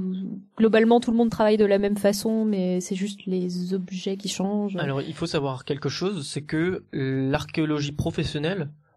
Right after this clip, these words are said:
Speaker 2: en France, hein, elle existe depuis, euh, deux mille deux ou deux mille trois. En fait, c'est une discipline hyper récente.
Speaker 1: Mm.
Speaker 2: Euh, la-, le, l'archéologie en tant que discipline, euh, mais,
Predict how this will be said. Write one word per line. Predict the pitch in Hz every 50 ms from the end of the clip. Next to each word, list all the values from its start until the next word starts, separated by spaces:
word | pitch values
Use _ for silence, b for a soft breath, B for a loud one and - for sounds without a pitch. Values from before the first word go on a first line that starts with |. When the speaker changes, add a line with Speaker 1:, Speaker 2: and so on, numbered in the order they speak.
| _
Speaker 2:
en | - 135
France, | 131 - 151 185 - - - - - _ _ _ _ _ -
hein, | 139 131 143 B B B B B B B B B B
elle | 151 135 131 -
existe | - 147 143 131 143 170 180 - - 135
depuis, | 127 131 131 139 139 - - 175 180 190 190 190 - -
euh, | - 143 135 135 135 135 135 131 131 131 131 127 127 127 127 123 123 127 123 143 143 - _ -
deux | 156 139 139 143 160 160 160
mille | 156 156 156 151 147 147 139
deux | 143 170 180 185
ou | 175 160
deux | 143 147
mille | 147 143 139 135
trois. | - - - 160 156 - _ _ _ _ _ _ _ _ _ _ _ -
En | 131
fait, | - 190 196
c'est | - 147
une | 143 135 131
discipline | 123 139 - - 160 151 160 156 - - 190
hyper | 180 170 - 202 185 156 - -
récente. | - 143 143 - 196 233 - - 143 -
Speaker 1:
Mm. | 240 220 - B B B B B B B B -
Speaker 2:
Euh, | 151 139 135 135 135 131 131 131 123 -
la-, | - - 147 151 156 -
le, | 147 139 139 131 127
l'archéologie | 135 143 139 - - - 165 160 160 160 156 160 165 160
en | 147
tant | 151 151 147
que | 151 151 143
discipline, | 147 147 - - - - - - 170 160 143 135 - - _ _ _ _ _ _ _ -
euh, | 143 131 127 123 123 120 120 117 - -
mais, | - 139 131